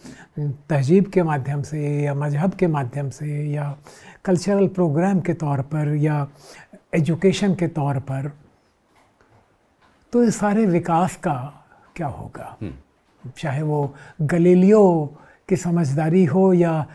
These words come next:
Speaker 1: आइंस्टाइन ने जो साइंसी ताकत आदमी के हाथ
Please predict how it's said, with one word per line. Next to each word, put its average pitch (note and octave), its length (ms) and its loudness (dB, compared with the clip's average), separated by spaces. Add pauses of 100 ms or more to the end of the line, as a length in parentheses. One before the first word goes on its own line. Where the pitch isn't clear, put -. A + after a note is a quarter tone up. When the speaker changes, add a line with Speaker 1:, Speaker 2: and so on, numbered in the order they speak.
(160)
Speaker 1:
आइंस्टाइन E3 840 -2 (680)
ने D#3 440 -2
जो C#3 380 -2 (240)
साइंसी E3 720 0
ताकत D#3+ 560 -4
आदमी D3 340 -4
के C#3+ 100 -8
हाथ C3 240 -6